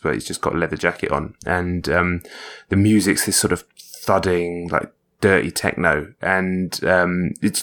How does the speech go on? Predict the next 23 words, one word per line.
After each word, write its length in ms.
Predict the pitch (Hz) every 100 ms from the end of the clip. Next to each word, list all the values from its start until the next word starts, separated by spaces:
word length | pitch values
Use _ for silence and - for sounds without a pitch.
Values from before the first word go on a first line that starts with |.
| -
looks, 240 | 135 -
you 140 | - 87
know, 60 |
it's 280 | 64 - -
like 280 | - - 101
all, 480 | 90 92 - - - - -
all 200 | 107 101
the, 300 | 90 92 90
uh, 140 | 87
marketing 440 | 92 90 90 - 90
was 120 | 82
about 200 | 80 -
it's 140 | 78
being 220 | - 76 85
violent 440 | 98 90 85 85
and 80 | 78
grimy 340 | 92 85 85 82
and 140 | 82
nasty 320 | 82 82 -
and 100 | 80
stuff 160 | - -
like 80 | -
that, 160 | 95